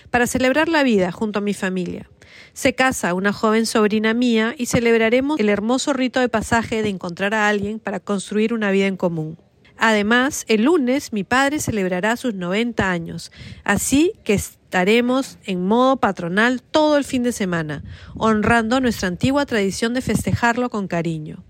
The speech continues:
A ello se suma el tiempo pasado con amigos, gente querida con la que he ido acumulando querencias a lo largo de los años en ambos lados del Atlántico. Pienso especialmente en mi amiga Ale, integrante de mi familia elegida,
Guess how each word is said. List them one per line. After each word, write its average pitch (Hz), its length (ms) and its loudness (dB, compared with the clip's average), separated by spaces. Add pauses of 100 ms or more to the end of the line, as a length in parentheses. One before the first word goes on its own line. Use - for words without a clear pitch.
(100)
A 208 140 4
ello 254 400 2
se 226 180 -2
suma 262 280 2
el 254 100 0
tiempo 254 320 0
pasado 202 500 2
con 196 160 -2
amigos, 202 640 0
gente 226 340 0
querida 208 480 2
con 196 180 -4
la 190 100 -2
que 202 140 -2
he 208 40 4
ido 220 140 2
acumulando 190 580 -4
querencias 208 720 -2
a 226 100 0
lo 214 120 4
largo 220 280 2
de 233 80 2
los 202 240 -2
años 214 440 -2
en 202 160 -4
ambos 202 260 -2
lados 190 240 -2
del 190 140 -8
Atlántico. 165 640 -12 (240)
Pienso 226 260 2
especialmente 233 680 0
en 233 60 0
mi 196 80 -2
amiga 196 380 0
Ale, 190 420 -2 (280)
integrante 233 600 0
de 262 120 0
mi 214 320 -2
familia 208 440 2
elegida, 185 640 2